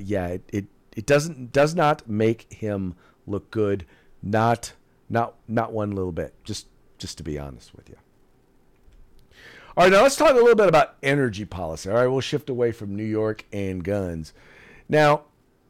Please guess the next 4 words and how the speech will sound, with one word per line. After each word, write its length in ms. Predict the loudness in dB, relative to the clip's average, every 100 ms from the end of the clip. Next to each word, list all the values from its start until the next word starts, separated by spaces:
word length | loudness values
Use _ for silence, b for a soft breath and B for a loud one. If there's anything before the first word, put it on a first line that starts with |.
| _ _ _ _ _ _ _ _ _ _ _ _ _ -4
much 400 | 2 4 2 0
of 80 |
the 100 | -2
West 420 | 0 -2 -4 -12